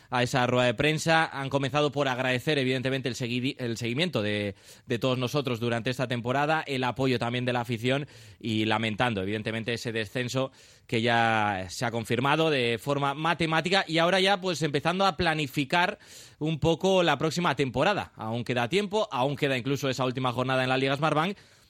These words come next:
pero ya ha hablado Jon Larrea de elecciones de cara a estos finales de junio. Eh, recordamos, él mismo lo explicaba, que su junta termina el mandato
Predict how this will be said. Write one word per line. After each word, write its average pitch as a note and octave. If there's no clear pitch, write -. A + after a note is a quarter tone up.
pero C3+
ya C3
ha -
hablado C3
Jon D3
Larrea C#3+
de C#3
elecciones D#3
de C3
cara B2
a B2+
estos B2
finales C#3+
de C3+
junio. G3
Eh, A2
recordamos, A2+
él G#2+
mismo A2+
lo A2
explicaba, A2+
que F2
su G2+
junta G#2+
termina A2+
el A2
mandato A2+